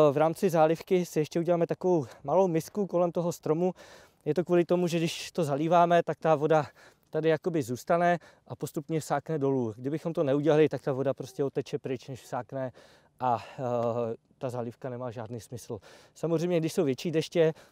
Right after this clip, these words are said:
a děláme tu následnou péči, tak prostě uděláme tu misku, aby se ten strom netopil a, eh, zase je to v pořádku. Tak, to byla taková jedna věc.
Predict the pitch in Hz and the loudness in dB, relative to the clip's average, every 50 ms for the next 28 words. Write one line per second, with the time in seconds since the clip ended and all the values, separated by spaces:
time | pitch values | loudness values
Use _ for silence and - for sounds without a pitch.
0 | _ _ _ _ - 131 131 139 151 147 151 156 151 147 139 - - - - _ | _ _ _ _ -10 -6 -2 0 0 2 4 4 4 4 4 2 -4 -14 -16 _
1 | - 160 156 151 - - 165 160 165 147 - 123 127 123 - - 147 143 - - | -4 -2 -2 0 2 2 4 4 4 2 2 0 -2 -2 -2 0 0 0 0 -2
2 | - - - _ _ _ - 139 - - 147 135 - - - 151 135 123 - - | -6 -16 -20 _ _ _ -8 -8 -4 -4 -6 -6 -6 -2 0 0 0 0 -2 -6
3 | - 135 135 156 147 151 147 147 143 - 143 117 120 117 - - - 151 147 147 | -8 -4 -2 0 0 0 0 0 -2 -4 -6 -8 -8 -10 -10 -6 -2 -2 0 -2
4 | - - - _ _ _ _ - 131 135 131 - 139 131 151 131 - - - 160 | -2 -6 -14 _ _ _ _ -6 -4 -4 -4 -4 -4 -4 -4 -6 -6 -8 -8 -8
5 | 143 120 113 - 147 131 - 151 147 143 139 - - - _ _ _ _ _ _ | -8 -8 -6 -6 -6 -2 0 2 2 2 0 -2 -6 -14 _ _ _ _ _ _
6 | _ _ _ _ _ _ _ - 131 131 131 127 110 - - - - - 139 131 | _ _ _ _ _ _ _ 0 2 4 4 4 2 -2 -8 -14 -12 -10 -8 -4
7 | 127 127 117 113 107 - - - - 120 - - 139 127 - 127 - - 135 127 | -4 -4 -4 -6 -10 -14 -16 -16 -16 -12 -6 -4 -4 -4 -4 -6 -6 -8 -4 -2
8 | 127 123 - _ - 123 110 - _ _ - - - _ _ _ _ _ _ _ | -2 -2 -4 _ -8 -10 -10 -10 _ _ -20 -20 -20 _ _ _ _ _ _ _
9 | _ _ _ _ _ 180 160 135 - - - - - - - - _ _ _ _ | _ _ _ _ _ 6 6 6 4 0 -10 -20 -20 -20 -20 -20 _ _ _ _
10 | _ _ _ _ 320 294 _ _ _ _ _ - _ - _ - - - _ - | _ _ _ _ _ _ _ _ _ _ _ -20 _ -20 _ -20 -20 -20 _ 0
11 | 151 160 165 160 156 147 - 165 160 156 127 98 87 - - - _ - - - | 6 10 10 10 10 8 6 6 6 6 6 6 2 -4 -16 -20 _ -20 -20 -20
12 | - _ - _ _ - 139 151 156 196 196 202 214 220 226 - - - - - | -20 _ -20 _ _ -2 0 2 6 6 8 10 10 10 8 8 2 -4 -14 -16